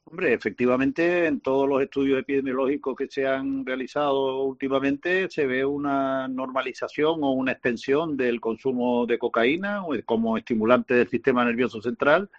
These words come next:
eh, de una manera importante y sobre todo en el, en el perfil de, de usuario que lo hace con, con, con,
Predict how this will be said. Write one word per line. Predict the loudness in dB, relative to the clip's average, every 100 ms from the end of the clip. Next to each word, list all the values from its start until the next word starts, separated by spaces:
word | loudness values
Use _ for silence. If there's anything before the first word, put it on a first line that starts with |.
| _ _ _ _ 2
eh, | 6 6 6 4 2
de | 0
una | 2
manera | 2 4 4 4
importante | 2 0 0 4 4 2 0 0
y | 0 0 -2
sobre | -2 -4 0
todo | 4 4 4 2
en | 0 0 -2
el, | -2
en | -4 -4
el | -4
perfil | 0 0 0 0 0 2
de, | 4 6 4
de | 2 0
usuario | 0 2 2 2 0
que |
lo | 2 4
hace | 2 0 -4 -4
con, | -6 -6
con, | -4 -4 -2
con, | -2 -2 -4 -6 -8 -12